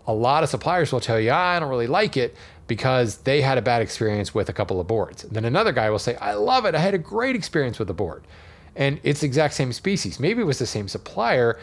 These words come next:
One guy just got lucky. The other guy got unlucky. Um, you can't really, unless you're going and sorting board by board by board. And even then, like, looking at the end grain, looking at the grain may not actually help you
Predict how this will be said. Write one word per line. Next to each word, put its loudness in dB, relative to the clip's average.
One -2
guy 4
just -2
got -4
lucky. 0
The -2
other 2
guy 2
got -2
unlucky. -4
Um, -8
you -4
can't -2
really, 2
unless 0
you're 0
going 2
and -2
sorting 2
board 2
by 2
board 0
by -2
board. 4
And 0
even -2
then, 2
like, -4
looking 0
at -2
the 0
end -2
grain, 0
looking -4
at -6
the -4
grain -2
may 0
not -2
actually -6
help -2
you -4